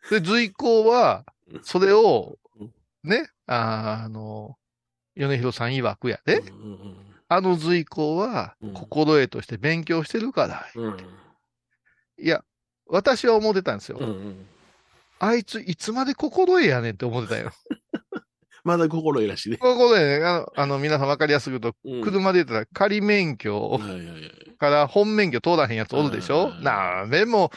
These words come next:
Speaker 1: あー、あのー、通っていくやつおるじゃないですか。
Speaker 2: ええ。
Speaker 1: それに似てるやつなんですよ。
Speaker 2: はい。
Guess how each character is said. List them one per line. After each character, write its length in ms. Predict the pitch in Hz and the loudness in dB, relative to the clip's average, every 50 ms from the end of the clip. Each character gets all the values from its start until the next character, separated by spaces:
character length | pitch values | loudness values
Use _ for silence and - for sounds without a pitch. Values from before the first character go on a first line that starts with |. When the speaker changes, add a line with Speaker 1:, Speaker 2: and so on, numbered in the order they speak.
| - - - 180 160 - | -12 -16 -14 -14 -10 -4
Speaker 1:
あ 600 | - 131 127 123 117 117 117 117 110 110 113 113 | -2 0 0 0 0 0 0 0 0 0 -2 -2
ー、 20 | |
あ 40 | 113 | -2
の 880 | 110 107 107 107 107 107 107 110 107 107 107 107 110 107 107 110 123 139 135 _ _ _ _ _ _ - | -4 -6 -6 -6 -6 -6 -6 -6 -6 -4 -4 -6 -6 -8 -8 -10 -14 -18 -20 _ _ _ _ _ _ -4
ー、 180 | - 139 131 | -2 -2 -2
通 60 | 120 | -2
っ 40 | 117 | -2
て 100 | - 123 | -2 -4
い 80 | 117 101 | -4 -2
く 80 | 117 | -2
や 120 | 127 120 110 | -2 -4 -2
つ 100 | - 123 | -2 -2
お 80 | 139 | -2
る 60 | 120 107 | 0 0
じ 80 | 101 | -2
ゃ 20 | 98 | -4
な 80 | 95 | -4
い 20 | 95 | -6
で 60 | 95 | -8
す 120 | 92 87 | -10 -12
か。 100 | 82 82 | -14 -16
Speaker 2:
え 20 | - | -18
え。 40 | - _ _ _ _ _ _ _ | -18 _ _ _ _ _ _ _
Speaker 1:
そ 140 | _ - 220 226 | _ -2 2 2
れ 120 | 220 220 | 2 2
に 140 | 214 214 208 | 2 0 0
似 180 | 208 214 208 | 0 0 2
て 100 | 170 220 | 2 2
る 420 | 214 220 220 214 214 208 202 - - _ _ _ _ _ _ _ _ | 2 2 0 -2 -2 -4 -6 -8 -12 _ _ _ _ _ _ _ _
や 180 | - 185 196 202 | 2 2 2 2
つ 100 | - 175 | 0 -2
な 120 | 135 104 | -4 -4
ん 60 | 98 | -6
で 80 | 107 - | -8 -10
す 140 | - - - | -10 -10 -10
よ。 140 | 87 - - | -12 -12 -14
Speaker 2:
は 140 | _ - - | _ -16 -16
い。 160 | - 107 101 | -14 -14 -16